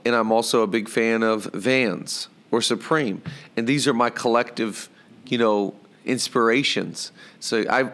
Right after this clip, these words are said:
I'm somewhere in the middle of that. And people go, "Okay, well, then we could work with that." And you gave me, a, a, you know, some, some references. I think so much of design and creativity is references.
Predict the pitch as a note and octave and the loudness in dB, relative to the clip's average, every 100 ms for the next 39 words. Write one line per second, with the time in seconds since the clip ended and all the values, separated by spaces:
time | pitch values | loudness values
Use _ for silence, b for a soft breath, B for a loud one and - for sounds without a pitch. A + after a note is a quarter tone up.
0 | C#3 C3+ - D#3+ D3 C3+ C3 B2 - C3 | -2 0 2 2 2 2 4 2 0 -2
1 | B2+ C#3+ D3+ B2 G#2+ D#2 - - A#2 C3+ | 2 2 2 2 0 -2 -8 -10 -6 -4
2 | B2+ A#2 A#2 F3+ E3 D3 E3+ B2+ C3+ B2+ | -2 2 2 2 0 0 2 2 2 2
3 | C3 D3 D3 G#2 D3+ - F#2 A2 B2+ G2 | 0 0 2 2 2 0 0 2 2 -2
4 | - - B B B B B - B2 A2 | -8 -20 B B B B B -4 -2 0
5 | B2 A2 C3 B2 B2+ A#2 G#2+ - - B2 | 0 4 2 4 2 4 2 2 0 2
6 | A2+ G#2+ - A2+ G2+ - B B B - | 4 2 2 0 0 -6 B B B 0
7 | A2+ A2 C#3+ D#3 C3 G#2+ G#2 F#2 D2 - | 2 4 4 2 -2 0 0 0 -2 -6
8 | - - D3 G3 - D3+ D3 - A2 A#2 | -8 -4 0 2 2 2 2 0 0 0
9 | G2 G#2+ A#2+ C#3 G#2+ - - A2 - C3 | 2 4 4 2 0 0 0 0 2 0
10 | C3 G#2 G2+ A2 B2+ - G#2+ - - - | 2 2 2 2 0 0 -2 -2 -4 -6
11 | - | -12